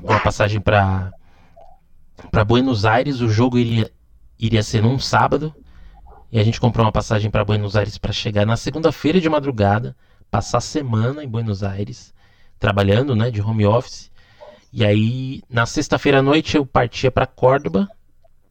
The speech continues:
chegava lá de manhãzinha, assistia o jogo e voltava no domingo à noite pra,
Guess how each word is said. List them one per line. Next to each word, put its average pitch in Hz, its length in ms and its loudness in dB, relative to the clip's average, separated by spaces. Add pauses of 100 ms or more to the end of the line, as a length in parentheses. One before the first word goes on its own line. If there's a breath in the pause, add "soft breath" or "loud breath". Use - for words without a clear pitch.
(100)
chegava 110 340 0
lá 104 120 4
de 104 100 0
manhãzinha, 120 680 0 (120)
assistia - 440 -2
o - 20 6
jogo 165 420 0 (380 soft breath)
e 269 100 0
voltava 139 440 2
no 139 100 0
domingo 135 340 0
à 127 60 4
noite 120 260 -2
pra, 120 520 -2